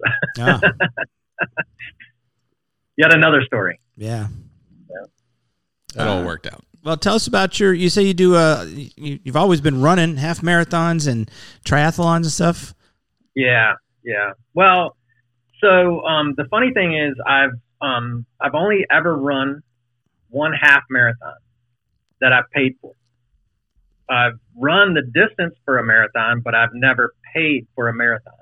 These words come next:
Speaker 1: Like, I've never been in a marathon.
Speaker 3: Huh.
Speaker 1: So, um, I like to, um, I like to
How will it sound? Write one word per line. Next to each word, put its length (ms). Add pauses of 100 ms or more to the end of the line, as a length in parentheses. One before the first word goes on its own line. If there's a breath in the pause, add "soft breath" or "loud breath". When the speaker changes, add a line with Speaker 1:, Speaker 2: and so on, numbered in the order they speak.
(180)
Speaker 1:
Like, 160
I've 140
never 460
been 300
in 140
a 80
marathon. 420 (680)
Speaker 3:
Huh. 140 (260)
Speaker 1:
So, 540 (220)
um, 400
I 160
like 180 (100)
to, 280
um, 280 (1200)
I 80
like 160
to 80